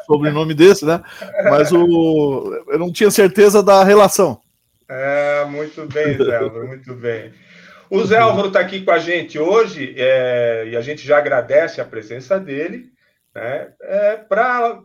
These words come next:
Speaker 2: nos falar aí sobre o seu quarto livro, é, intitulado O Golpe de dois mil e dezesseis e a Rapinagem do Brasil, que tem tudo a ver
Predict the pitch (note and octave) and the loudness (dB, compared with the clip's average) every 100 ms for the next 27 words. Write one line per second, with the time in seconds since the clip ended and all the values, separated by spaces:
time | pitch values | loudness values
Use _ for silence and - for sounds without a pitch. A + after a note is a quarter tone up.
0 | _ F#3+ F#3 - - F3 E3 G3+ F3+ D3+ | _ -14 -12 -6 0 2 4 2 2 0
1 | F#3+ - G3 G3+ G3 - F3+ D#3 - G#3+ | -6 -6 -6 -4 -10 -10 -10 -8 -4 -4
2 | G3 - E3+ C#3+ A3 G#3+ D3+ B2+ - _ | -4 -12 -16 -12 -10 -10 -12 -14 -16 _
3 | _ _ _ - C#3+ D#3 F3 G3 F#3+ D3+ | _ _ _ 0 2 2 -2 -14 -6 0
4 | E3+ F#3+ F#3+ D#3 C#3 F#3+ G#3 G3 F#3+ E3+ | 0 0 -4 -8 0 2 2 -4 -14 -10
5 | E3 D3+ C#3+ C#3+ D#3 E3 F#3+ F#3+ - F3+ | -8 -8 -10 -14 -14 -8 -8 -8 -8 -8
6 | G#3 F#3+ G3 F#3 G3 G3 F#3+ D3+ F3 G#3 | -8 -2 -2 0 -2 -4 -10 -4 0 0
7 | D3 C#3+ C3+ C3+ C3+ B2 A#2 G#2+ G#2 _ | -2 -10 -12 -4 -4 -4 -10 -18 -20 _
8 | _ _ _ - A#3+ - B3 A3+ F#3 - | _ _ _ -16 -14 -10 -8 -8 -12 -12
9 | B3 C4 F3+ C3 G#2+ B2+ E3 G#3 | -8 -4 0 0 0 -4 -2 -2